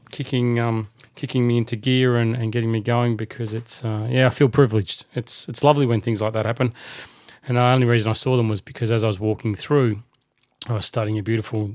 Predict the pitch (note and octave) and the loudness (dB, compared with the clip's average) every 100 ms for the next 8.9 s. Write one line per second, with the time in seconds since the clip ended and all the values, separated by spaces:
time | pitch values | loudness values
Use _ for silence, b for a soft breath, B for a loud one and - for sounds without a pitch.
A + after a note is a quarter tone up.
0 | - B2+ - A#2 - A2+ G#2 A2 A2 G#2 | -8 -8 -6 -8 -4 -4 -2 -2 -4 -4
1 | G#2 G#2+ A2+ A2+ A#2 A#2 G#2+ - B B | -8 -6 -2 -2 0 -2 -4 -10 B B
2 | B B - A#2 A#2 A2+ A2 A#2 - - | B B -4 -2 0 0 -2 -2 -6 -2
3 | B2+ - - A#2 A2 G2+ G2 G#2 A2+ G#2+ | -2 0 -2 0 0 -2 -4 -2 -2 0
4 | A#2 - A2+ A2 A2+ A2 G#2 B2 B2 A#2 | -2 -2 -2 0 -2 -2 -2 -2 -2 -4
5 | G#2 G#2+ A#2 G#2 - - D3 B2+ A#2 C3+ | -4 -2 -2 -4 -8 -8 -4 -2 -2 0
6 | A#2+ B2 A#2+ A2 C#3+ D3 B B B B | 0 0 0 0 0 -2 B B B B
7 | C#3 C3 A#2 - A#2+ A#2 A2+ A2 - A2+ | 2 4 2 2 0 2 0 -2 0 0
8 | - A#2+ A2+ G2+ A2+ A#2 G#2 G2+ | 2 2 2 2 4 4 2 0